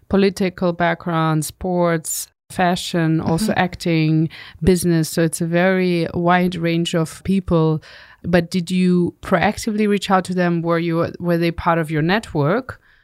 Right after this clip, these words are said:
Speaker 2: Some of them were part of my network. Some I just, uh, started connecting with, or, or connected on LinkedIn or Instagram and approached them.
Speaker 1: Mm-hmm.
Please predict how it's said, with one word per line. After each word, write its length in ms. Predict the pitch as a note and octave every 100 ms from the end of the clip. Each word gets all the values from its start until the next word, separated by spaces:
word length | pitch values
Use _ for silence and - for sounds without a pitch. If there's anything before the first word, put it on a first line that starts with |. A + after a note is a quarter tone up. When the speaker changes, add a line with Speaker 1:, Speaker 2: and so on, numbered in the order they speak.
| _ _
Speaker 2:
Some 260 | - E4+
of 120 | F4 C4
them 140 | B3+
were 100 | B3
part 240 | A3+ A#3 A#3
of 80 |
my 160 | A3 G#3+
network. 560 | G#3+ B3 B3+ C4 C4 C4
Some 420 | A#3+ B3 B3 B3 - -
I 140 | A#3+
just, 460 | A#3 A#3 - - A3
uh, 200 | A3 A3
started 600 | - A#3 A3+ A3 G#3+ - - _ _ _
connecting 520 | A#3 B3+ B3 B3+ A#3+
with, 320 | A#3 A#3+ A#3+
or, 40 | A3
or 520 | G#3 G#3 G#3 G#3 G3+ - - - - - _
connected 440 | - A3+ A3 A3+
on 140 | A3 A3
LinkedIn 880 | A3+ A3+ A3+ B3 A#3+ A#3+ A#3 A#3 G#3+
or 600 | G3+ G#3 G3+ G#3 G#3+ -
Instagram 1080 | C4+ C4 - A3 A3 G#3+ G#3+ A3 A3 G#3+ G3+
and 600 | E3+ G3+ G3+ G#3 F#3+ - -
approached 540 | F#3 - B3 A#3+ - A3+
them. 500 | A3+ A3 A3 A3 A3 _ _
Speaker 1:
Mm-hmm. 120 | D3